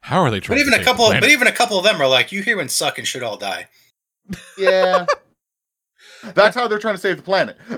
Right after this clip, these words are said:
Speaker 2: And you have
Speaker 3: Not
Speaker 2: to,
Speaker 3: even
Speaker 2: you
Speaker 3: a
Speaker 2: have to,
Speaker 3: joke.
Speaker 2: and you have to come up with a, with a reason as to why that's not true.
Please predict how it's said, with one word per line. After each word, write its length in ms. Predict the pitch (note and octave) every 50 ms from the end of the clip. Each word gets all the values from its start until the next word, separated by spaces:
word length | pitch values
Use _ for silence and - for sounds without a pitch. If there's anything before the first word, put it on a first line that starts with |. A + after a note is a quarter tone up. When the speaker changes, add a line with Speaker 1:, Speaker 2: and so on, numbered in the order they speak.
| - - - -
Speaker 2:
And 120 | - E3 F3
you 60 | D#3+
have 100 | G3+ A3 G#3+
Speaker 3:
Not 40 | G3+
Speaker 2:
to, 40 | G3
Speaker 3:
even 220 | - F3+ F#3 F3+ E3+
Speaker 2:
you 80 | F#3+
Speaker 3:
a 20 | F#3+
Speaker 2:
have 140 | E3 D3
to, 60 | A2 -
Speaker 3:
joke. 40 | - -
Speaker 2:
and 100 | D#3 D#3
you 80 | E3
have 140 | - G3 F#3
to 80 | - F3+
come 160 | - E3+ F3
up 100 | F3 E3+
with 120 | E3 D#3 E3+
a, 140 | D#3 C#3 C3
with 140 | C#3+ C#3+ -
a 40 | C#3+
reason 360 | B2 C3+ D3+ D#3 D3 C#3+ C#3
as 120 | C3 B2+ -
to 80 | -
why 180 | C3 B2+ B2+ B2
that's 200 | A#2+ A#2 - -
not 200 | B2+ A2+ A2+ -
true. 300 | - A#2+ G2 D#2+ F#2 G#2